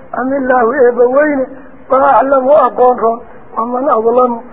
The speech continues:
ذاك قرد ربضا، ممن عن حق، كتم قرية، شهادة وحو قرص أقادي، عنده، إذا أكتئ شهادة من الله إبوين كقرية، وما الله إبما بغافل،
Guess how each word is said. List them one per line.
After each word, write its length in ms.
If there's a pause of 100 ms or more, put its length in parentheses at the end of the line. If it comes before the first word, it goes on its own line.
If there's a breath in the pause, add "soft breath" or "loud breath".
(260 loud breath)
ذاك 200
قرد 340
ربضا، 580 (340 loud breath)
ممن 320 (120)
عن 120 (120)
حق، 200 (420)
كتم 380 (180)
قرية، 400 (440 loud breath)
شهادة 580
وحو 360
قرص 440
أقادي، 480 (360 loud breath)
عنده، 460 (420 loud breath)
إذا 360
أكتئ 400
شهادة 760 (360 loud breath)
من 100
الله 520
إبوين 540
كقرية، 680 (420 loud breath)
وما 260
الله 520 (340)
إبما 560 (640 loud breath)
بغافل، 680